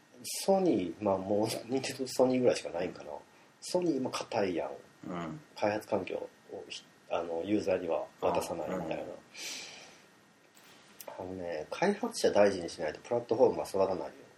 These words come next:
Speaker 2: なあ。
Speaker 1: うん。で、マイクロソフトは俺そこが一番うまいから好きなんだけど、
Speaker 2: うん。
Speaker 1: まあ、開発者を一番大事にしてるっていうのかな。
Speaker 2: うん。うん。
Speaker 1: うん。
Speaker 2: いや、そうなの。だから、僕「カンコレショック」っていうのはね、
Speaker 1: うん。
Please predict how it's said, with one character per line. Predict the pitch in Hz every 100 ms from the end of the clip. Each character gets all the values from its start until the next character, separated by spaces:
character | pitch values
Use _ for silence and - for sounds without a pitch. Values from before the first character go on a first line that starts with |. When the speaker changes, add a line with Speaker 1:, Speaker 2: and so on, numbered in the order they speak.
| -
Speaker 2:
な | 101 104
あ。 | 101 95 90 85 90 90 - - - - 78 73 - _ _
Speaker 1:
う | 151
ん。 |
で、 |
マ | 196 262
イ | 262
ク |
ロ | 262
ソ | -
フ | -
ト | 87
は |
俺 | 90
そ | - 120
こ | 135
が | 123 82 - - 87
一 | - 98
番 | 92
う |
ま | 95 80
い |
か | -
ら | -
好 | -
き | -
な | 80
ん | 71
だ | 80 - -
け | 85
ど、 | 90 -
Speaker 2:
う | 127
ん。 |
Speaker 1:
ま | 147
あ、 | -
開 | - 170
発 | 165 -
者 | -
を | 82
一 | -
番 | 85
大 | 90 87
事 | -
に | -
し |
て | -
る | 73
っ |
て | -
い |
う |
の | -
か | 78 -
な。 | 78 78 _ - 82 80 - - - - - -
Speaker 2:
う | 85
ん。 |
う |
ん。 | 82
Speaker 1:
う |
ん。 | 80 - - - _ _ _ _ _ _ _ _ -
Speaker 2:
い |
や、 | 85 -
そ | - 113 113
う |
な | - -
の。 | - 113
だ | 127
か | 135
ら、 | 117 - - - -
僕 | 117 117 120
「カ | 123 123
ン | 123
コ | 135
レ | 139
シ | 135
ョ | 170
ッ | -
ク」 | 113
っ |
て | 104 -
い | 92
う | 92
の | 87 87
は | 87
ね、 | 113 110 107
Speaker 1:
う |
ん。 | 98